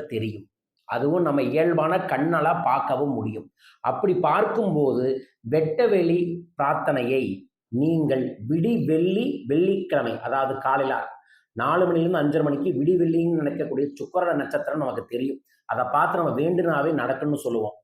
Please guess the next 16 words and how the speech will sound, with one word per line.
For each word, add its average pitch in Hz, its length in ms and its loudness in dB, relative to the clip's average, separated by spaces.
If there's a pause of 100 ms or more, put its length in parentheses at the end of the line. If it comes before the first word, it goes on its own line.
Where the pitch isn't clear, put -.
(160)
அதுல 143 380 0 (140)
இந்த 147 320 0
நாள் 151 300 0
என்னன்னா 127 260 -2 (480)
வெள்ளிக்கிழமை, 127 640 -2 (440)
அதோட 151 180 2
சேர்ந்து 135 300 0
வெள்ளி 143 320 2
கிரகம், 120 360 0 (260)
அதோட 170 220 2
சேர்ந்து 131 320 0
சனி 123 320 -2
கிரகம், 131 320 -2 (240)
அதோட 202 260 4
சேர்ந்து 151 380 2
சந்திரன், 135 480 0